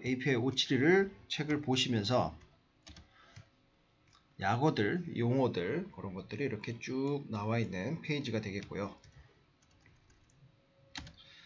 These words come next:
사 장에서는 그 General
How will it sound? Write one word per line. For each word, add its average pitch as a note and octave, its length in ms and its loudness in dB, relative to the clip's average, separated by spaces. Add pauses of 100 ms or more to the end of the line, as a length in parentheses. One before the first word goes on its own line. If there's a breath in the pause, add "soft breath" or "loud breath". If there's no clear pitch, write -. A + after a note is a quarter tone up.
(140 loud breath)
사 F2+ 300 -2
장에서는 B2 600 2 (1120 loud breath)
그 D#3 180 -8
General C3+ 600 2